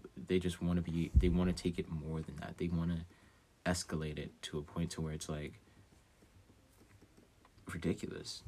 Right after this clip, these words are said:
You see this in, like, fucking retail all the time.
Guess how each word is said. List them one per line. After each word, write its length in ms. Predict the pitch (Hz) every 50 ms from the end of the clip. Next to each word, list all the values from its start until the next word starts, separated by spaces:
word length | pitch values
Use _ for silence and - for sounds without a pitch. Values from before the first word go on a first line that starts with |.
| - - - - - - - -
You 120 | - 107
see 180 | 110 - 135 135
this 220 | 139 131 123 -
in, 120 | 113 107 107
like, 260 | 101 98 95 87 -
fucking 680 | - - - 107 101 - 98 92 85 85 82 80 - - - - - - - _ _ - - - - - _ _ _ - - _ - - - - - _ - - - _ _ _ - - - - - - - - - - - - -
retail 500 | 80 78 98 107 107 - - 87 87 85
all 140 | 85 85
the 100 | 85 85
time. 420 | 82 - 90 98 101 95 82 76